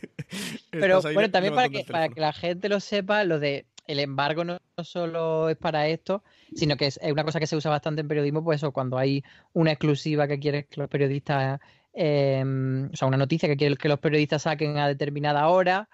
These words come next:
Speaker 1: o cosas así. Por ejemplo, Telecinco a veces manda embargada, eh, una resolución de algún,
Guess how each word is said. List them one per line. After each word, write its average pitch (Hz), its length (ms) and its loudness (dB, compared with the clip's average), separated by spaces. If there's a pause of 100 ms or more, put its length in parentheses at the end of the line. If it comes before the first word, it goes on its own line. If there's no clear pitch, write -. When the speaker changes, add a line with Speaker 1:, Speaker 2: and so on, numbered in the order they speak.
(460)
Speaker 1:
o 143 360 0
cosas 160 180 -2
así. 196 140 -2
Por 175 180 0
ejemplo, 170 600 -2
Telecinco 165 640 -2
a 180 60 6
veces 202 520 -2 (360)
manda 156 580 0
embargada, 165 840 0 (440)
eh, 143 680 2
una 151 160 0
resolución 151 720 -2
de 143 220 0
algún, 139 960 -4